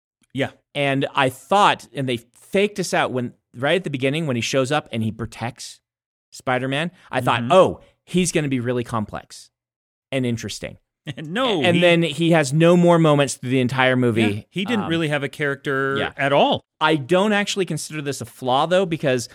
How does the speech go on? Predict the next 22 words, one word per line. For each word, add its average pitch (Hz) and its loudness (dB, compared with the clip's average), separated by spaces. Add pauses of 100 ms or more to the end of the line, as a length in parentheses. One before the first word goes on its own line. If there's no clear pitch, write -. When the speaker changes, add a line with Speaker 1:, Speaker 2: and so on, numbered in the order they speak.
(200)
Speaker 2:
the 135 0
fact 175 0
that 175 -6
you 175 -2
had 170 2
to 139 0
pack - -2
that 127 0
many 127 -2
characters 120 -4
in, 110 -8 (300)
and 135 -6
they 131 0
did 127 -4
such 147 -4
a 135 -6
good 131 -4
job 120 -2
with 120 -6
the 101 -6
other 120 -4
ones, 143 -4